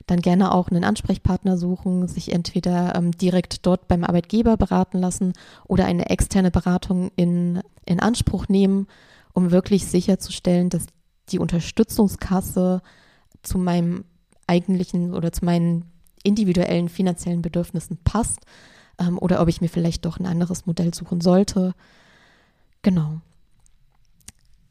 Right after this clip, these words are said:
Das wäre nochmal so das Wichtige, worauf man achten sollte, wenn man jetzt von seinem Arbeitgeber die, das Angebot einer Unterstützungskasse bekommt. Das heißt, genau, Unterstützungskasse ist eine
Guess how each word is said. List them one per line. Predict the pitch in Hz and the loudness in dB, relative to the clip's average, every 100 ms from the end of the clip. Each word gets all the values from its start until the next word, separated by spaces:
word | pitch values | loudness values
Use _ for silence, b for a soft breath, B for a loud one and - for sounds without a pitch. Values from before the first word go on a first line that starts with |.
| - | -2
Das | 175 - | 0 2
wäre | 180 180 | 2 4
nochmal | 175 170 170 | 2 2 2
so | 165 175 175 | 2 2 2
das | 170 - 170 - | 2 -2 -4 -2
Wichtige, | 185 - 196 190 180 175 | -2 0 -2 2 2 2
worauf | 170 170 170 - - - | 0 0 -2 -4 -14 -4
man | 180 175 | -2 0
achten | 180 - 180 | -4 -4 0
sollte, | 170 170 180 165 165 | 2 0 -2 -6 -2
wenn | 175 | 0
man | 170 170 | 2 0
jetzt | 170 - - | -2 -6 -6
von | 175 165 | -4 -2
seinem | 170 165 | -4 -4
Arbeitgeber | 170 170 - 170 175 | -4 -4 -4 -2 -2
die, | 170 175 175 | -2 -4 -4
das | 180 - | -4 -2
Angebot | 165 170 175 | -2 0 -2
einer | 170 | -2
Unterstützungskasse | 180 170 - - 226 - - 170 180 | -2 -2 -2 -2 -4 -4 -6 -6 -4
bekommt. | 180 - 226 294 - - b b b b b b b b b b _ - | -6 -2 -2 -4 -12 -20 b b b b b b b b b b _ -10
Das | 175 | -4
heißt, | 185 185 190 - - - _ | 2 2 2 -4 -12 -16 _
genau, | - 220 160 165 | 2 2 2 0
Unterstützungskasse | - 175 - 220 254 220 - 190 196 | -2 -2 -2 -2 -2 -4 -2 -2 -2
ist | 196 - | -4 -4
eine | 185 185 180 | 0 0 0